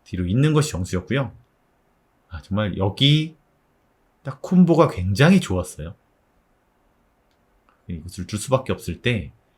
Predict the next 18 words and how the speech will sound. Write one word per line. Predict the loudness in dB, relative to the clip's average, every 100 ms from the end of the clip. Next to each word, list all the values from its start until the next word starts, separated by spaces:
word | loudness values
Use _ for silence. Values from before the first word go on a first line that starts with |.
| _ _ _ _ _ _
이때 | -4 -4
붙여갑니다. | 0 2 2 0 -6 -14 _ _ -16 -16 -8
이 | 0
장면에서 | 2 2 0 -2 -6 -10 -16 _ _
박정원 | -16 -2 2 4 2
선수가 | 0 -2 -2
상당히 | -2 0 0
고민을 | 2 4 4 2
하는데요. | 0 -2 -2 -4 -6 -10 _ _ _ _ _ _ _ _ _
정수는 | -2 4 4 6 6
여기 | 4 0
치받는 | -4 2 4 6 4
것이었어요. | 0 -4 -8 -10 -14 -14 -16 _ _ _ _ _ _ _ _ _ _ _ _ -8
젖히고 | -6 -4 2 4 6
난 | 4
다음에는 | 2 2 0 0 -2 -2 -4 -4
계속해서 | -2 0 -2 -2
고전이었습니다. | 0 2 0 -2 -6 -12 -12